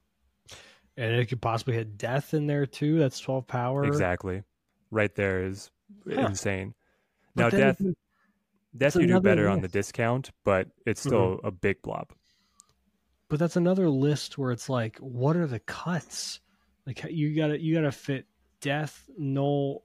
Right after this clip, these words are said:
Speaker 1: and Blob in your de-, destroy list. Like,
Speaker 2: I think he was teching it as a pretty high end with, like, Zola as well
Speaker 1: Oh
Speaker 2: to
Speaker 1: my
Speaker 2: do, like,
Speaker 1: God.
Speaker 2: Zola blob tricks and running Destroyer.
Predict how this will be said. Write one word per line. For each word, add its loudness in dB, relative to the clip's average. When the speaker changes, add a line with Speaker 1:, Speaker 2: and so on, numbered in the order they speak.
Speaker 1:
and -2
Blob 0
in 2
your 2
de-, 0
destroy -2
list. 0
Like, -4
Speaker 2:
I 2
think -2
he -2
was -2
teching -2
it 0
as 0
a -6
pretty -4
high 0
end -4
with, 0
like, 2
Zola 0
as -4
well 0
Speaker 1:
Oh -6
Speaker 2:
to 0
Speaker 1:
my -
Speaker 2:
do, 2
like, 2
Speaker 1:
God. -
Speaker 2:
Zola -2
blob 0
tricks -4
and -6
running -2
Destroyer. 0